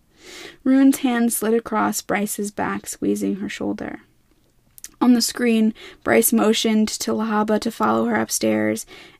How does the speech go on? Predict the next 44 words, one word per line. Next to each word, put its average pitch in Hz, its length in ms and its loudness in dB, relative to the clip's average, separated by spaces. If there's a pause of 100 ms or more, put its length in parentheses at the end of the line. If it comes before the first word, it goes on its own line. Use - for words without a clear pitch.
(160)
and 233 120 6
the 233 60 4
two 254 180 0
of 226 80 0
them 214 160 0
left. - 520 -6 (640)
She - 160 -14
had 370 120 0
no 254 100 4
memory 202 420 2
of - 120 -4
this - 180 -8
day, - 420 -6 (220)
this - 260 -12
moment. - 640 -2 (540)
She - 200 -6
probably 254 520 2
had 233 120 0
gone 220 300 2
to 226 80 -2
grab 214 340 2
something 214 480 -2
and 214 120 -2
hadn't 214 260 -2
wanted 220 220 0
to 220 80 -4
leave 220 320 0
Lahaba 208 480 -2
alone 208 500 0
with 208 160 -6
Danica, 214 680 -2
who 233 80 -2
was 220 160 0
prone 254 440 0
to 220 380 -4 (300)
riling 233 540 2
the 214 60 -2
sprite 202 580 -2
to 220 100 0
the 214 180 -4
hottest 233 340 0
of 220 180 -6
blue 208 200 -2
flames. 214 720 -4